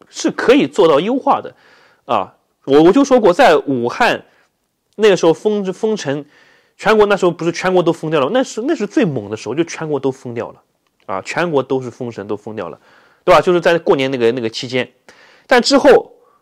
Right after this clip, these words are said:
陆续的怎么暂解，解放了啊，等于说就武汉封的时间是，是，是最长的，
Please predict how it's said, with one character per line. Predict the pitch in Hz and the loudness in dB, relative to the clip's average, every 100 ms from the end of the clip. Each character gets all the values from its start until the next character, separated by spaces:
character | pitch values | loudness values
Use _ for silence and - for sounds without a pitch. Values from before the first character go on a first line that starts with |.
| _ _ _ _ | _ _ _ _
陆 | - 277 214 | 2 4 4
续 | 226 | 4
的 | 175 | 4
怎 | 139 131 | 4 0
么 | 117 104 _ _ _ | -2 -2 _ _ _
暂 | - 226 151 151 139 | 0 0 0 -4 -10
解， | - 117 | -2 0
解 | 117 - 113 | 0 -2 0
放 | 190 185 | 4 2
了 | 98 - _ _ _ _ _ _ | 0 -8 _ _ _ _ _ _
啊， | 117 101 87 _ _ _ - | -6 -6 -6 _ _ _ 0
等 | 131 | 0
于 | |
说 | 147 180 | 2 2
就 | 196 175 147 127 _ _ | 4 4 4 0 _ _
武 | 135 120 | -6 -4
汉 | 110 208 - _ _ _ _ _ _ _ _ _ _ _ - | 0 -2 -2 _ _ _ _ _ _ _ _ _ _ _ -14
封 | - 147 | -4 -4
的 | 127 | -4
时 | 117 | -6
间 | 123 | -10
是， | 120 117 117 | -4 -4 -4
是， | - 120 | -6 -8
是 | - | -8
最 | 123 139 | -6 -6
长 | 98 | -6
的， | 95 | -16